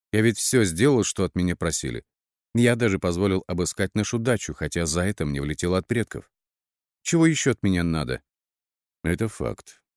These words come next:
Гореев действительно активно сотрудничал со следствием, но ведь многие преступники так делали. То, что дача оказалась чиста, лишь означало, что Дежурова убили не там. Это не доказывало, что преступление совершил не Гореев.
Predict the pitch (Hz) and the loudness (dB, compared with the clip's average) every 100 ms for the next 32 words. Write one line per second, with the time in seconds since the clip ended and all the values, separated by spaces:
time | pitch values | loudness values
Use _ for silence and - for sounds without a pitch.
0 | _ - 78 80 90 92 98 - 73 71 | _ -6 -2 0 0 0 -4 -4 -6 -4
1 | 67 67 92 90 87 76 - 73 69 78 | -6 -6 -6 -4 -4 -6 -6 -8 -6 -6
2 | 71 65 67 - 85 95 - 98 98 85 | -6 -6 -6 -4 -4 -6 -6 -2 -2 -2
3 | 78 80 - 82 82 92 95 98 87 - | -2 -4 -2 0 0 -2 -4 -4 -4 -6
4 | 73 - 64 - 58 50 50 50 50 _ | -8 -12 -12 -10 -10 -10 -12 -12 -18 _
5 | _ _ _ _ - 143 - 127 127 - | _ _ _ _ -4 -4 -2 -2 -2 -2
6 | 107 98 95 95 - - 82 - 95 87 | -4 -4 0 -2 -2 -6 -6 -4 -2 -2
7 | - 78 76 73 87 76 - 76 71 69 | -4 -6 -6 -6 -4 -4 -6 -6 -6 -4
8 | 78 73 73 78 71 78 73 73 78 80 | -4 -4 -6 -8 -4 -4 -2 -2 -2 -4
9 | - 85 78 55 - _ _ _ _ - | -4 -6 -6 -6 -12 _ _ _ _ -12
10 | 78 78 85 82 90 120 73 60 57 - | -10 -4 -2 -2 -2 -2 -2 -6 -8 -10
11 | 69 65 - - 82 67 - 67 65 - | -10 -10 -10 -8 -6 -6 -8 -8 -10 -10
12 | 71 64 64 64 57 - | -8 -8 -6 -6 -8 -14